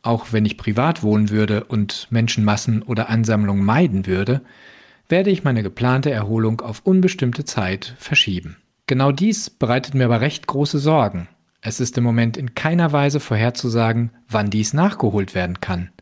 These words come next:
Da ich normalerweise mehrmals im Jahr auf der Insel bin und die Insel und die Menschen dort sehr schätze, bin ich sehr beunruhigt. Ich kann die Menschen nicht verstehen, die mit Ignoranz und ohne Rücksicht die letzten Monate des Verzichts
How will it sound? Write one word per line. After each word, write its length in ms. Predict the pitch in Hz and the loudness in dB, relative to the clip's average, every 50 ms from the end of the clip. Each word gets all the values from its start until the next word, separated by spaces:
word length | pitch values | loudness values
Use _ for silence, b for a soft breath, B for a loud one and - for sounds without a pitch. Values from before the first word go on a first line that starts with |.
| B B B B B B B B B B B B B | B B B B B B B B B B B B B
Da 140 | 139 139 | 0 0
ich 120 | 139 - - | 0 2 0
normalerweise 800 | 147 143 147 160 185 190 180 156 143 143 143 147 139 147 - - - | 2 2 4 4 4 4 4 2 2 2 2 2 0 0 -4 -4 -4
mehrmals 500 | 123 113 113 110 110 123 135 135 131 - | -2 0 0 2 2 2 0 -2 -2 -2
im 160 | 180 147 143 | -2 -2 0
Jahr 260 | 139 143 139 139 143 | 0 0 0 0 -2
auf 120 | 143 135 - | -4 -4 -4
der 160 | - 143 147 | -4 -4 -2
Insel 240 | 143 147 147 147 139 | -2 0 0 0 0
bin 340 | 135 143 143 147 147 143 B B B B B B B | 0 0 0 0 0 -2 B B B B B B B
und 200 | B 123 117 117 | B -4 -4 -4
die 100 | - - | -4 -2
Insel 360 | 139 147 156 151 151 156 160 | 0 2 2 4 4 2 2
und 140 | 151 143 131 | 2 2 0
die 80 | 143 139 | 0 0
Menschen 400 | 135 127 131 143 139 - 151 135 | 2 2 2 0 0 0 0 0
dort 200 | 131 131 127 - | 0 0 0 0
sehr 160 | 139 135 135 | 0 0 2
schätze, 480 | - - 190 185 - - 127 127 143 - B B B B B B B B | 0 0 -2 -2 0 0 0 0 0 -2 B B B B B B B B
bin 140 | 127 120 123 | -2 0 0
ich 180 | 120 - - | 0 -2 -2
sehr 240 | - 170 160 160 156 | -2 0 2 2 2
beunruhigt. 840 | 147 147 131 110 107 107 104 101 95 92 87 - - - - - _ _ _ _ _ | 2 0 0 0 0 0 0 0 -2 -2 -2 -4 -8 -14 -16 -20 _ _ _ _ _
Ich 180 | - 160 - - | -4 -4 -2 0
kann 160 | - 147 143 | 0 2 2
die 100 | 131 123 | 4 4
Menschen 380 | 120 139 170 208 - - 196 180 | 4 4 2 2 2 0 0 0
nicht 200 | 170 - - - | 0 0 -2 -2
verstehen, 580 | - 151 - - - 143 139 139 139 143 139 b b b b b | -2 -2 0 0 2 2 2 4 2 2 0 b b b b b
die 60 | - 120 | 0 0
mit 280 | 120 127 123 - - - | 0 0 -2 -4 -8 -8
Ignoranz 760 | 131 120 - 110 107 101 117 147 196 214 208 - - - - | -6 -4 -2 -2 0 0 2 2 2 2 0 -2 -6 -6 -4
und 240 | 147 131 123 - - | -4 -2 -2 -2 0
ohne 300 | - 175 202 202 202 - | 2 2 4 4 4 4
Rücksicht 600 | 160 156 156 - - - 151 147 - - - - - | 2 0 0 -2 -2 0 0 -2 -2 -6 -10 -6 -4
die 80 | 117 | -2
letzten 360 | 104 113 120 - - - - 98 | 0 0 -2 -2 -4 -6 -4 -2
Monate 600 | 110 131 151 151 147 139 135 - 139 131 139 131 | 0 2 2 2 2 2 2 2 2 2 2 0
des 180 | - 120 120 | -2 -4 -4
Verzichts 640 | - - 113 107 - - 139 135 127 - - - | -4 -4 -4 -4 -2 -2 -2 -2 -2 -4 -8 -10